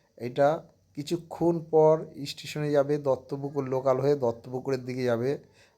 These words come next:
আর এই দেখুন আস্তে আস্তে আপনাদের দেখাচ্ছি, দেখুন এইটা বারাসাত, ওই যে সাইডে রাস্তা দেখতে পাচ্ছেন, ওখান দিয়ে ওই শেষ লাইনটা হাসনাবাদের লাইন, আর এইটা আমাদের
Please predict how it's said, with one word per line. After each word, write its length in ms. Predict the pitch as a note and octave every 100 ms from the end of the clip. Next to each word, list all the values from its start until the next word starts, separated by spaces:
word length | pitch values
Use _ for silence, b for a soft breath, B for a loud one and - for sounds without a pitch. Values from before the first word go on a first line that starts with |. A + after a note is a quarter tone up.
| -
আর 120 | A#2+ B2+
এই 60 | C#3 C3+
দেখুন 260 | B2+ C3+ D3 - b b b b
আস্তে 400 | - C3 - - C#3+ C3
আস্তে 220 | - C3+ B2+
আপনাদের 340 | B2 C3 C3 B2+ B2+
দেখাচ্ছি, 400 | B2 C3+ - B2 B2
দেখুন 280 | A#2 A#2+ C#3 b b b _ C3
এইটা 260 | C3 C#3 C#3 D3 - b b _
বারাসাত, 960 | A#2+ A#2 A#2+ A#2+ C3+ C3 - C#3+ C#3+ C#3+ - b b b _
ওই 160 | C3+ C#3+ C#3
যে 100 | C#3 -
সাইডে 400 | B2+ C3 C3+ D3 - - B2+
রাস্তা 280 | A#2+ - - C3
দেখতে 200 | B2+ - C3
পাচ্ছেন, 320 | B2+ - B2 - B2
ওখান 180 | B2+ B2+ C3
দিয়ে 180 | B2+ C3 - b b b _
ওই 180 | C#3 D3+ D#3+ D#3+
শেষ 180 | D3 -
লাইনটা 260 | C#3+ C#3+ C#3+ B2
হাসনাবাদের 520 | A#2 C3+ C3 C3+ C3+ B2+
লাইন, 200 | B2+ C#3 D#3 b b b b -
আর 120 | A#2 A#2 C3+
এইটা 260 | C#3 C#3 D3 D#3 - -
আমাদের 260 | B2+ C3